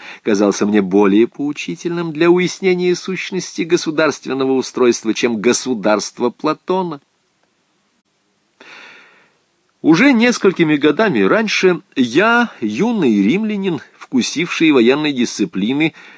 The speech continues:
самонадеянно считал, что лучше, чем мои учителя, понимаю солдат Леонида и атлетов Пиндара. Я покидал залитые ласковым солнцем Афины ради города,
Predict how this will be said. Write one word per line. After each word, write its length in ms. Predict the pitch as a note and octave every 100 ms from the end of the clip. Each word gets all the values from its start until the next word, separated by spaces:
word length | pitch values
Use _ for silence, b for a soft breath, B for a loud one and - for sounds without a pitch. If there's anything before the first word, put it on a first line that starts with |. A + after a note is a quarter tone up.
| B B
самонадеянно 640 | - C#3+ G3 A#2 F#2 F#2 F#2
считал, 460 | F2 - - B3 -
что 360 | - A#2 A#2
лучше, 440 | C3 A#3 - - G2+
чем 320 | - A2+ G#2+
мои 360 | A2 C3 B2+
учителя, 600 | A#2 G#2+ - - C#3+ C4+ C#4
понимаю 500 | - A2 F#2 F#2 F#2
солдат 540 | - F#2+ F2+ F#2+ -
Леонида 640 | F#2 F#2 F#2 A2+ C#3 F#3 G#3
и 140 | A2+
атлетов 580 | F#2 F2 G2+ A#2 G2+ -
Пиндара. 720 | - G2+ F#2+ E2+ F2+ E2+ D#2+ - _ _ _ _ _ _ _ _ _ _ _ _ B B B B
Я 220 | C#3 B2
покидал 540 | - A#2+ B2+ A#2 B2+ A2
залитые 680 | E2+ A#2+ C#3 G2+ - F#2+ F2+
ласковым 640 | A2+ C#3 - G#2 G2 F#2
солнцем 720 | - - B2+ A2 - A2 F#2+ B B B
Афины 880 | - G2+ - - C3+ E3 D3+ G#2 F2+
ради 520 | F2+ E3+ F#3+ D3+ D#3
города, 840 | E3 C3 C3 D3 A#2 F#2+ F2 F2 E2